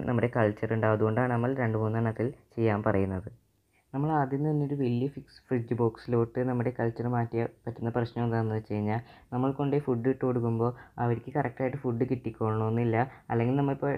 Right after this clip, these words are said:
ഫ്രിഡ്ജ്, ഫ്രിഡ്ജ് ബോക്സ് ആണെങ്കിൽ നമ്മൾ ഫുഡ് ഇട്ട് കൊടുക്കുമ്പോൾ ഓവർ ഫീഡ് ആയി അതായത് ചത്തുപോകാനും സാധ്യതയുണ്ട്. അതുകൊണ്ട് തന്നെ നമ്മുടെ ഈ ചെറിയ, നമ്മുടെ ചെറിയ ഇതുപോലത്തെ ഡപ്പിക്കകത്തൊക്കെ ഇട്ട് അല്ലെങ്കിൽ കുപ്പിക്കകത്തൊക്കെ ഇട്ട് കൾച്ചർ ചെയ്യുമ്പോൾ അത്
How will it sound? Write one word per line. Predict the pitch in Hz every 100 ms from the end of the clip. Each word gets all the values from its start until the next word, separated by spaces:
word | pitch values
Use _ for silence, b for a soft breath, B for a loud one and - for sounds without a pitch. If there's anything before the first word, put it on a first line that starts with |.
| - -
ഫ്രിഡ്ജ്, | 127 123 - - 120
ഫ്രിഡ്ജ് | 113 113 110 113
ബോക്സ് | 110 - 127
ആണെങ്കിൽ | 120 120 123
നമ്മൾ | 120 120
ഫുഡ് | 113 110
ഇട്ട് | 123 120
കൊടുക്കുമ്പോൾ | 113 113 110 120 127 B -
ഓവർ | 95 117 113 117
ഫീഡ് | - 120 120 135 -
ആയി | 120 120 -
അതായത് | 120 117 123
ചത്തുപോകാനും | 123 113 - 123 117 117
സാധ്യതയുണ്ട്. | 123 117 107 110 107 104 123 B
അതുകൊണ്ട് | B 117 117 135
തന്നെ | 147
നമ്മുടെ | 143 139 139
ഈ | 135
ചെറിയ, | 135 120 117 123 135 B B
നമ്മുടെ | 127 120 120 123 117
ചെറിയ | 123 117 120 127
ഇതുപോലത്തെ | 120 120 113 123 - -
ഡപ്പിക്കകത്തൊക്കെ | 120 - 113 110 123 120
ഇട്ട് | 117 117
അല്ലെങ്കിൽ | 113 113 113
കുപ്പിക്കകത്തൊക്കെ | 117 117 113 113 117
ഇട്ട് | 117 120
കൾച്ചർ | 113 113 120
ചെയ്യുമ്പോൾ | 117 107 120 143 B B
അത് | 123